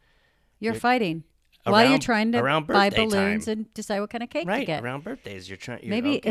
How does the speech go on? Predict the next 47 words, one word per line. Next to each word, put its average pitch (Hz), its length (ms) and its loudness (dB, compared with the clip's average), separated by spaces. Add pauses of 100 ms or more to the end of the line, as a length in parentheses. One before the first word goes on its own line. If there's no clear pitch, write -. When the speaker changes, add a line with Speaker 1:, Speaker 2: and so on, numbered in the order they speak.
Speaker 1:
it's, 143 200 -12 (340)
we, 202 360 -2
Liam 226 320 -2
picked 220 260 -6
Angry 240 320 0
Birds 165 580 -8 (180)
cake 247 280 -8
this - 220 -10
year. 180 160 -2
Maybe 185 240 -4
he 208 80 -4
just 160 240 -10
picked 190 260 -6
up 247 200 -2
Speaker 2:
Mm. 180 80 -2
Speaker 1:
on 156 100 -6
everything. 160 360 -6 (120)
<laughs> - 60 -20
Speaker 2:
Yeah. 117 380 -14 (480)
Speaker 1:
Uh, - 60 -10
Speaker 2:
Well, 98 200 -12 (220)
that's 120 220 -4
one 131 140 -8
thing. 95 180 -14
Don't 95 200 -10
be 95 100 -12
angry. 104 360 -16 (360)
Speaker 1:
You 240 120 -6
know 294 120 2
what? 311 260 -2
But 220 120 -4
you 254 100 -6
can 285 160 -4
be 247 140 -6
angry. 185 420 -10 (240)
I, 180 280 -6
I 196 160 0
would 226 180 -2
say 156 340 -6
if - 120 -14
I 170 100 -10
knew 170 160 -10
then, 185 340 -8 (460)
feel 240 480 -4
all 175 180 -2
your 226 200 -4
emotions 170 680 -8